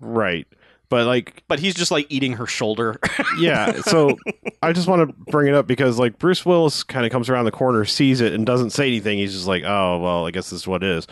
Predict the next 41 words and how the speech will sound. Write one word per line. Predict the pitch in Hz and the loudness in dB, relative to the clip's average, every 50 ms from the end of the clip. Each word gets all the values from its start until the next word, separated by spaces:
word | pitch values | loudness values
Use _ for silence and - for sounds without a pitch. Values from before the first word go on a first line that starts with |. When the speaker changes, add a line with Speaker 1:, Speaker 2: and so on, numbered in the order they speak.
| - - - - _ | -18 -20 -20 -20 _
Speaker 1:
So | - - 127 | -4 0 0
there's | 127 131 123 131 | 2 2 2 4
a | 135 | 4
little | 143 175 185 170 | 4 4 4 4
bit | 151 156 135 | 2 2 0
of, | 127 | 0
like, | 127 131 127 120 110 - - - _ _ _ _ _ _ _ - | 0 2 2 0 0 -2 -6 -16 _ _ _ _ _ _ _ -6
movie | 127 123 117 120 135 160 165 170 165 143 | -2 0 2 4 4 4 4 4 2 0
dad | 123 123 117 113 113 113 107 101 | 0 0 0 2 2 0 0 0
voyeurism | 101 104 110 107 104 107 104 104 104 104 101 101 | 0 2 2 4 4 4 2 2 0 0 -2 -2
going | 90 107 101 98 101 95 95 | -2 0 0 0 2 0 0
on, | 95 90 87 87 92 98 98 _ - | 0 0 0 0 -2 -4 -6 _ -12
Speaker 2:
Uh-huh. | 98 107 135 170 - _ _ _ _ _ - - - - | -10 -8 -8 -8 -10 _ _ _ _ _ -20 -20 -8 -2
Speaker 1:
while | - 123 120 131 139 156 160 160 - - | 0 0 2 2 2 2 2 2 2 0
a | 117 | -2
sad | - - 147 135 139 131 - | -2 0 0 0 0 -2 -2
piano | - 143 139 143 139 127 | -2 -2 0 2 2 2
version | 117 117 117 113 110 101 104 113 104 | 2 4 4 4 2 2 2 2 2
of | 104 104 95 | 2 2 0
"I | 107 104 | 0 0
Don't | 117 120 113 | 2 2 2
Wanna | 113 117 113 | 2 2 2
Miss | 113 113 110 - | 2 2 2 0
a | 117 92 | 0 0
Thing" | - 143 135 131 117 110 | 0 0 0 2 2 0
is | 98 - | 0 -2
playing. | - - 120 107 101 98 92 92 92 92 92 - _ _ _ _ _ _ _ _ _ _ _ _ _ _ _ - | -2 -2 0 0 2 2 0 0 -2 -4 -6 -8 _ _ _ _ _ _ _ _ _ _ _ _ _ _ _ -16
So | - - - - - 127 117 | -14 -12 -6 -2 0 2 2
Liv | 120 127 127 117 | 4 2 2 0
Tyler's | - 143 123 120 120 117 - - - | 0 0 2 2 2 2 0 -2 -4
actual | - 131 143 139 - - 143 131 | -4 -4 -4 -2 0 0 0 0
dad | 113 110 117 110 110 107 107 | 2 0 0 0 2 2 2
is | 107 107 | 2 0
scoring | - - - - - 120 110 107 104 104 104 104 104 101 - _ _ _ _ _ _ _ _ _ _ _ _ - | 0 -2 -2 -2 0 2 2 2 2 2 2 0 0 -2 -4 _ _ _ _ _ _ _ _ _ _ _ _ -16
her | - - - 123 113 110 | -12 -6 -2 0 0 0
session, | - - 147 127 113 - - 123 110 | 0 0 0 0 2 2 0 0 0
about | 123 120 104 120 117 101 | 0 0 0 0 -2 -2
to | 123 104 | -2 -2
be | 107 107 101 | -2 -4 -4
fuck | - - 123 110 - | -2 -2 -2 -2 -2
session. | - - 107 90 - - 98 87 80 85 | -2 -2 -2 -2 -2 -4 -6 -6 -6 -8